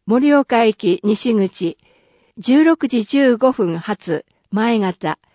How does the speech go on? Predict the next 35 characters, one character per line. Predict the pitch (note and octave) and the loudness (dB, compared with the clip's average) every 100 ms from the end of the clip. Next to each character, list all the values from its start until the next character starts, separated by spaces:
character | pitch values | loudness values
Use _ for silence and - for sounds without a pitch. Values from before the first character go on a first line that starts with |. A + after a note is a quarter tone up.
| _ _ _ _ _ | _ _ _ _ _
十 | B3 D#4 E4+ | 0 2 2
八 | D#4+ D4 | 0 -2
時 | A#3+ A3 | -4 -4
十 | A#3+ C#4 C4+ | -2 -2 0
五 | A#3+ | -2
分 | A3+ F3+ D3+ | -2 -6 -8
着。 | - G#3 G3 D3+ C#3 _ _ _ _ _ _ _ _ _ | -6 -8 -6 -8 -8 _ _ _ _ _ _ _ _ _
八 | B3+ - D#4 | -4 -2 0
戸 | D4+ C4+ | 0 0
駅 | B3+ - F3+ | 0 0 -2
西 | G3 G#3 B3+ | 0 -2 0
口。 | A#3+ G#3+ G#3+ F#3 - _ _ _ _ _ _ _ | 0 -2 -2 -4 -4 _ _ _ _ _ _ _
十 | - C#4+ F4+ | -2 0 2
八 | E4+ D#4 | 0 -4
時 | C4+ B3+ | -4 0
四 | C4 D4+ | 2 0
十 | B3+ A#3 A3+ | 0 2 2
五 | G#3+ C4+ | 2 0
分 | C4 F#3 F3 | 0 -4 -4
着、 | - G#3+ - F#3+ - | -6 -6 -4 -6 -4
三 | G3+ A3 | -4 -2
沢 | B3+ B3 A#3+ | -2 0 0
駅。 | A#3+ - D3+ C#3+ _ _ _ _ _ - | -2 -6 -12 -12 _ _ _ _ _ -2
十 | D4 D#4+ | 2 2
九 | - C4+ | 2 -2
時 | A#3+ | 0
五 | G#3+ B3+ | 2 0
分 | A3+ F3 | 0 -4
着、 | - F3 - - _ | -4 -8 -6 -10 _
北 | - - C#4+ | -20 -4 -2
里 | - C#4+ C4 | -2 -2 0
大 | A#3+ B3+ A#3 | 0 0 0
学 | G3+ A3+ | -2 -2
通 | G3 F3+ D3 | -2 -2 -2
り。 | C#3 | -6